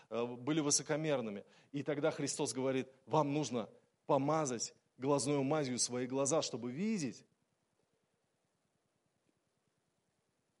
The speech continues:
Итак, будь ревностен и покайся». Вот я верю, что мы не должны потерять в своём богословии, в своём представлении об отношениях с Богом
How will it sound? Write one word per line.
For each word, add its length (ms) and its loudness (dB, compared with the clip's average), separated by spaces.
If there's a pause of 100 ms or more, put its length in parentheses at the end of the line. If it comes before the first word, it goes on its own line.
(120)
Итак, 320 0
будь 180 0
ревностен 640 2
и 40 -6
покайся». 680 -8 (920)
Вот 260 -2
я 200 4
верю, 380 0
что 440 2
мы 240 0
не 120 2
должны 380 0
потерять 560 0
в 120 0
своём 380 0
богословии, 800 0 (840)
в 40 -6
своём 280 2
представлении 680 0
об 180 2
отношениях 540 -2
с 100 -2
Богом 480 -2